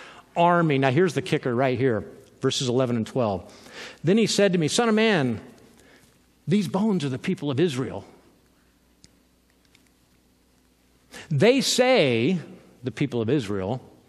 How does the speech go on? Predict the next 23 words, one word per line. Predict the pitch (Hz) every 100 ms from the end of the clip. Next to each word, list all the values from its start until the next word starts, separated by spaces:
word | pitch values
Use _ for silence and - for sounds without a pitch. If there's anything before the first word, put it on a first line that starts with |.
| _ - - 156
"that |
our | 180 190
bones | 147 190 190 135
are | 139
dried | 120 165 170 160
up | 160 156
and | 131
our | 123
hope | 110 165 -
is | 117
gone | 90 131 127 113 104
and, | 104 104 131
and | 113 110
we're | 113
cut | - - 131
off." | 104 85 - - - - _ _ _ _ _ _ _ _ _ _ _ _ _ _ _ _ _ _ - - _ _ _
You | 147
ever, | 131 110 - _ -
you |
ever | 139
feel | 117 143 135
that | 139 139
way? | 135 135